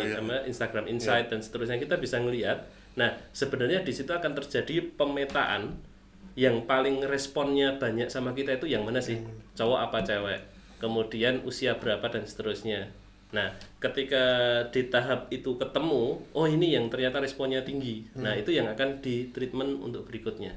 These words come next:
Speaker 1: Hmm.
Speaker 2: Nah, menariknya di digital, angkanya lebih terasa, lebih kelihatan. Jadi kita bisa ngukur lang-, eh, langkah berikutnya akan seperti apa.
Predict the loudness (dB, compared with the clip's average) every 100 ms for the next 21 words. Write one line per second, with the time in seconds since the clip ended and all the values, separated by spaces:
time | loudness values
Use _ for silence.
0 | -12 -14 -16 -14 -12 -12 -14 -16 -18 -12
1 | -6 -2 0 2 2 0 0 -2 -2 -2
2 | -4 -6 -6 -6 -4 -2 2 2 2 -4
3 | -14 -20 -20 -2 2 4 4 4 4 4
4 | 2 0 -4 -4 -14 -20 -6 0 2 2
5 | 2 0 -2 -6 -6 -4 -2 -2 -2 -4
6 | -6 -8 -8 -6 -2 0 0 0 0 0
7 | -2 0 2 2 2 -6 -18 -2 2 2
8 | 2 -2 -2 0 0 0 0 -2 -4 -4
9 | -2 0 -2 -4 -8 -10 -10 -14 -8 -8
10 | -8 -10